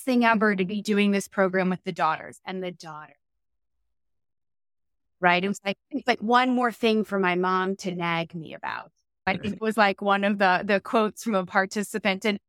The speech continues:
Speaker 1: and obviously, like, that may not be true for every mother-daughter dyad, but I, I think to me, it's like, you know, these learnings that we're getting around sort of what types of relationships of social support and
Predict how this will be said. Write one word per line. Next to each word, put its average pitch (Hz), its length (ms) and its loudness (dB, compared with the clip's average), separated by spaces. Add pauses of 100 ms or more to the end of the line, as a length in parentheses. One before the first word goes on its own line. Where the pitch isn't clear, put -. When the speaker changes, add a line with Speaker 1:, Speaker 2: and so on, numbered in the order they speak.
(180)
Speaker 1:
and 349 120 2
obviously, 359 420 2
like, 262 240 0
that 254 160 2
may 247 160 4
not 226 200 2
be 202 120 -6
true 220 320 -4
for 202 160 0
every 190 300 2
mother-daughter 180 920 0
dyad, 196 760 0 (340)
but 226 160 4
I, 214 180 2
I 208 120 -2
think 214 300 -6
to - 100 0
me, 196 220 4
it's 190 200 -2
like, 185 240 4 (140)
you 220 100 -8
know, 190 220 0 (100)
these 240 340 -2
learnings 233 600 0
that 196 180 0
we're 190 160 0
getting 180 500 -2
around 170 580 -6
sort 180 200 -6
of 175 140 -8
what 180 280 -2
types - 460 -6
of 180 160 -10
relationships 170 880 -8
of 170 120 -18
social 175 400 -6
support 170 480 -10
and 165 160 -14